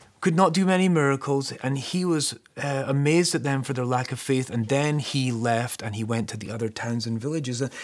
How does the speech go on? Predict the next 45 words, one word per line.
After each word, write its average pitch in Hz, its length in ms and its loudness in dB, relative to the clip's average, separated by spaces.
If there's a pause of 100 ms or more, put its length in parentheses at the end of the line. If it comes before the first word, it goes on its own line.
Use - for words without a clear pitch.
(120)
and 175 100 2
that 240 140 2
would 240 140 0
be 233 160 6
tragic 214 440 0
if 196 120 0
it - 60 -6
was 147 100 -4
the 156 100 -2
end 151 140 -2
of 139 40 -2
the 127 60 -6
story, 180 380 -2
but 135 180 -2
praise 302 380 -2
God, 208 240 -2
it 175 120 4
is 175 200 -2
not 202 340 0 (280)
the 160 100 0
full 139 420 0
story. 160 720 0 (640)
The 165 100 2
family 202 500 4
of 165 120 2
Jesus, 160 720 0 (1160)
uh, 135 340 4 (220)
actually 175 540 4
progressed, 147 920 -2
uh, 139 220 -2
from 139 260 0
that 123 220 0
place 180 320 2
of 135 100 -4
unbelief, 127 520 0
and 127 80 2
it - 100 0
seems 185 340 2
that 151 100 0
at 120 160 -6
least 156 300 -6 (200)
a 131 80 -6
few 175 460 -4
of 160 140 -6
them, 117 320 -6